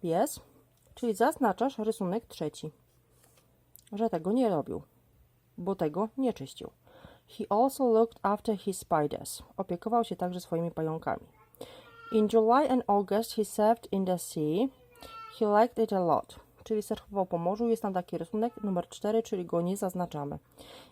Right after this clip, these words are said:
In September, October and November he helped to collect money for charity. Pomagał zbierać pieniądze na cel charytatywny, tak? Jest to w rysunku piątym, że on przekazuje tam,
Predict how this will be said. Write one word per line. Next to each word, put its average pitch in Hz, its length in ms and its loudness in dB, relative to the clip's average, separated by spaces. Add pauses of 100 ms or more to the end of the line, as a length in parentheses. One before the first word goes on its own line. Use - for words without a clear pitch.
(100)
In 208 120 0
September, 226 600 2
October 214 760 2
and 202 140 0
November 196 500 0
he 196 140 -6
helped 208 340 -2
to 190 100 -6
collect 185 420 -4
money 185 280 0
for 175 240 -4
charity. 165 640 -4 (440)
Pomagał 190 420 2
zbierać 190 360 -2
pieniądze 175 460 -2
na 175 140 0
cel 190 200 -4
charytatywny, 180 840 -2
tak? 180 340 -2 (1160)
Jest 190 260 -2
to 226 80 0
w 196 60 -10
rysunku 196 420 -4
piątym, 185 520 0
że 214 100 -4
on 202 120 -2
przekazuje 185 540 -4
tam, 185 220 -2